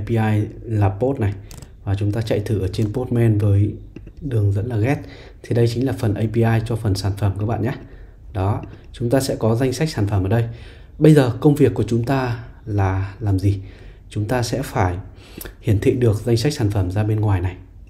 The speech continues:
Nó như thế này các bạn nhé. Vậy chúng ta sẽ làm nó như thế nào? Chúng ta sẽ mở phần view list product lên. Đây,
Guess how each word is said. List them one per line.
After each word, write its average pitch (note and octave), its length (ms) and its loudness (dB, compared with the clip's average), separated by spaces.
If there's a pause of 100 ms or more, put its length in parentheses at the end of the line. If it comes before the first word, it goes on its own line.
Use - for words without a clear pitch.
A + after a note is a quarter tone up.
Nó G2 140 -2
như G#2 140 2
thế A2+ 140 -2
này A2+ 240 0
các - 80 -16
bạn G2+ 160 -4
nhé. B2 100 0 (680)
Vậy B2+ 160 4
chúng B2 160 -4
ta C#3 80 2
sẽ C#3+ 200 0
làm B2 220 2
nó G#2+ 60 4
như B2 140 2
thế B2+ 120 -2
nào? A2 200 2 (380)
Chúng A#2 180 -4
ta C3+ 120 4
sẽ C3+ 160 -2
mở F#2+ 420 2 (120)
phần G#2+ 320 4
view C3 240 8
list D3+ 220 4 (480)
product B2 300 0
lên. B2 140 2 (720)
Đây, G#2 200 -2